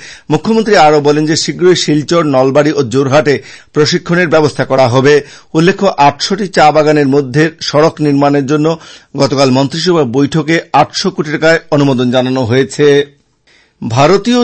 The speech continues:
জনতা পার্টির প্রবীণ নেতা তথা বিদায়ী মুখ্যমন্ত্রী পেমা খান্ডু আজ অরুণাচল প্রদেশের মুখ্যমন্ত্রী হিসেবে পুনরায় শপথ গ্রহণ করবেন। রাজধানী ইটানগরের দর্জি খান্ডু কনভেনশন সেন্টারে আজ সকাল এগারোটায় পেমা খান্ডু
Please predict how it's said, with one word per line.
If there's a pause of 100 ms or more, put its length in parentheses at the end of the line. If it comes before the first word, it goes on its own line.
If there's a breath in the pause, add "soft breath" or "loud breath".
জনতা
পার্টির
প্রবীণ (120)
নেতা (100)
তথা (100)
বিদায়ী
মুখ্যমন্ত্রী (120)
পেমা
খান্ডু (200)
আজ (100)
অরুণাচল
প্রদেশের
মুখ্যমন্ত্রী (100)
হিসেবে (420 loud breath)
পুনরায়
শপথ (100)
গ্রহণ
করবেন। (380 loud breath)
রাজধানী (140)
ইটানগরের
দর্জি
খান্ডু
কনভেনশন
সেন্টারে (100)
আজ
সকাল (180)
এগারোটায় (360 loud breath)
পেমা
খান্ডু